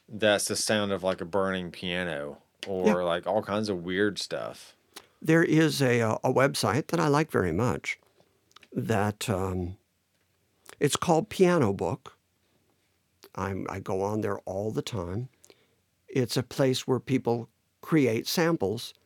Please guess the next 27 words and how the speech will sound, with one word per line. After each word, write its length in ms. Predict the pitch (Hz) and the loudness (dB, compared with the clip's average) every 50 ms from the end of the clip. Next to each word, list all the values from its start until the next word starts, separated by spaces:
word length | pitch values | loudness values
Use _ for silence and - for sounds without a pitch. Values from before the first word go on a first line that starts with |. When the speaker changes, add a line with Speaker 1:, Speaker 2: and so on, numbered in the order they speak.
| _ _ _ _ - | _ _ _ _ 0
Speaker 2:
and 120 | 127 127 | 2 2
then 140 | 123 123 120 | 2 2 2
share 380 | - - - 175 170 180 190 165 | 0 0 0 2 2 2 2 2
them 300 | 123 95 90 113 123 - _ - | 0 0 -2 -2 -6 -8 _ -4
with 220 | 202 135 127 - | -2 -2 0 0
the 80 | - 131 | -4 -4
community. 640 | - - 170 180 226 330 294 - - - - 110 - _ _ _ _ _ _ _ _ _ _ _ _ _ _ - | -2 0 2 2 4 4 2 0 -2 -6 -10 -14 -16 _ _ _ _ _ _ _ _ _ _ _ _ _ _ -4
And 160 | - 135 131 | 0 2 4
you 120 | 139 214 247 | 6 6 6
can 80 | 226 | 6
go 100 | 165 143 | 4 4
to 80 | 127 123 | 4 2
Piano 380 | - - 123 120 165 175 135 | 0 0 2 2 2 2 0
Book 160 | 107 120 117 - | 0 0 -2 0
right 280 | 123 120 123 139 135 76 | 0 2 2 2 2 2
now 420 | 98 139 175 202 165 - - - - - | 0 -2 -2 -4 -6 -8 -12 -10 -8 -6
and 180 | 110 110 104 | -4 -4 -2
download 580 | 104 113 107 127 156 143 127 113 101 107 113 120 | -2 0 2 2 2 4 4 2 2 2 0 -4
for 280 | - - 143 147 196 | -2 0 0 0 0
free. 500 | 208 - - - - - - - - - - _ _ _ _ _ _ _ _ _ _ _ _ _ - _ _ _ | -2 -4 0 2 2 2 2 2 -2 -6 -10 _ _ _ _ _ _ _ _ _ _ _ _ _ -20 _ _ _
It's 200 | - 151 131 - | -4 -4 -2 0
actually 680 | 156 139 151 160 - - 180 156 147 147 139 139 143 - _ _ _ _ _ _ | 0 0 -2 -4 -4 -4 -2 -2 0 -2 -2 -6 -8 -10 _ _ _ _ _ _
Spitfire 720 | - - - - - 202 185 - - 170 147 156 151 147 139 | -8 -6 -2 0 2 2 2 2 0 0 0 2 4 4 4
Audio 580 | 127 143 175 156 104 - - - - - - _ _ _ _ _ _ _ _ _ _ _ _ - - - - | 4 2 0 0 -2 -2 -2 -4 -8 -10 -12 _ _ _ _ _ _ _ _ _ _ _ _ -20 -16 -8 -4
Speaker 1:
I've 80 | 127 123 | -2 0
Speaker 2:
kind 80 | 123 | 2
Speaker 1:
heard 40 | 127 | 4